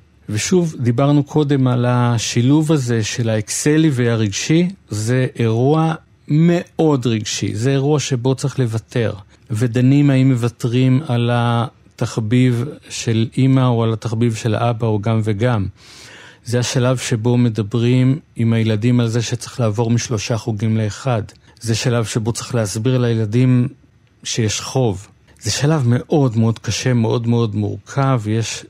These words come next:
לפעמונים תפקיד מאוד מרכזי בליווי מקצועי, אקסלי ורגשי של הרגעים האלה,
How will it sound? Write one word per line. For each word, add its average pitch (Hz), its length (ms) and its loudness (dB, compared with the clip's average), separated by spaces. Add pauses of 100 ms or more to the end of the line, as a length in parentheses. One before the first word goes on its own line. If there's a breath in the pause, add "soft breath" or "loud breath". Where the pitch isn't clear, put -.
(120)
לפעמונים 110 720 -2
תפקיד 113 420 -6
מאוד 117 300 0
מרכזי 113 460 -2
בליווי 110 1120 0 (760 loud breath)
מקצועי, 135 1000 2 (180)
אקסלי 131 680 2
ורגשי 110 540 0
של 113 240 -4
הרגעים 110 640 0
האלה, 156 280 2